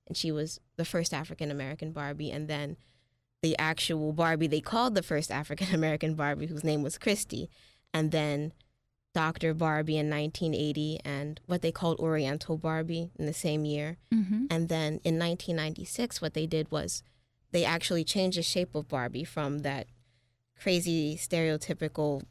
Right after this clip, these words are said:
Speaker 1: very
Speaker 2: Unrealistic.
Speaker 1: narrow waist, and they
Speaker 2: Right.
Speaker 1: made her a little more realistic.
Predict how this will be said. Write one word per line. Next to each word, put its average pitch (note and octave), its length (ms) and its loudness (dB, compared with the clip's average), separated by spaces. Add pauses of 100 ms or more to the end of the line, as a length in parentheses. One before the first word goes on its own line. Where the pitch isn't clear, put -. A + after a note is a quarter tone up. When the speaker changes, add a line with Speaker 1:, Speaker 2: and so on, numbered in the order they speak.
(140)
Speaker 1:
very A3 100 6
Speaker 2:
Unrealistic. G3 680 6
Speaker 1:
narrow E3 500 4
waist, D#3+ 640 2
and D#3 140 4
they E3 60 4
Speaker 2:
Right. E3 60 2
Speaker 1:
made F3 180 4
her D#3+ 160 2
a D3 80 0
little A3+ 200 2
more D#3+ 240 4
realistic. C#3 600 -4